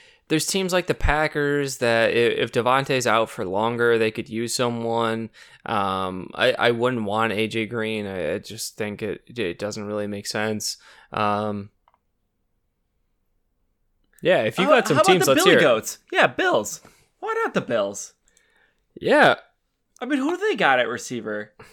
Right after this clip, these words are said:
Speaker 2: Cole Beasley, John Brown. I mean, John Brown's okay. He's no
Speaker 1: Mm-hmm.
Speaker 2: A J Green. I say
Speaker 1: Yeah.
Speaker 2: get A J Green up in there with the Bills.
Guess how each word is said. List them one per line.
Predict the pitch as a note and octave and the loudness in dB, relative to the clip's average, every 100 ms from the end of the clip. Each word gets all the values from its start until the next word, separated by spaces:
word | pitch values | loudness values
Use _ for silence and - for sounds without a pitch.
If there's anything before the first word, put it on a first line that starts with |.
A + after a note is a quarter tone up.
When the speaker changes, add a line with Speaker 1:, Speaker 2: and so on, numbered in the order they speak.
| - | -16
Speaker 2:
Cole | - E3+ F3+ | -6 -4 -4
Beasley, | B2+ B2+ C#3 D3+ D#3+ F3 E3+ | -4 -8 -6 -10 -8 -6 -6
John | A#2 A#2 B2 D3 D3+ | -8 -2 2 2 0
Brown. | B2 A#2 B2+ C#3+ | -2 -2 0 0
I | E3+ | -2
mean, | F#3 | -2
John | A#3+ B3+ | -2 0
Brown's | A3 C3+ | -2 -2
okay. | G#2+ - D4 D#4 C4+ - _ _ | -6 -8 -6 -4 -6 -10 _ _
He's | - A3 | -2 2
no | E3 | 4
Speaker 1:
Mm-hmm. | C3+ | 4
Speaker 2:
A | |
J | A#2+ G2+ | 0 -8
Green. | A2 G#2+ G#2 G2 _ _ _ _ _ _ _ _ _ - - | -8 -8 -10 -14 _ _ _ _ _ _ _ _ _ -16 -8
I | C4 | -6
say | D#4+ E4 | -2 4
Speaker 1:
Yeah. | B3 D4 | 6 6
Speaker 2:
get | |
A | G#3+ | 4
J | F3+ E3+ | 2 2
Green | C3 B2 G3+ F#4 | 0 0 0 2
up | F4 E3 | 2 2
in | D3 B2 | 0 0
there | B2 | 0
with | G#2 C3+ | -2 -4
the | - | -4
Bills. | G2+ D3 A#3 G#3+ G#3+ - | 0 4 6 6 2 -4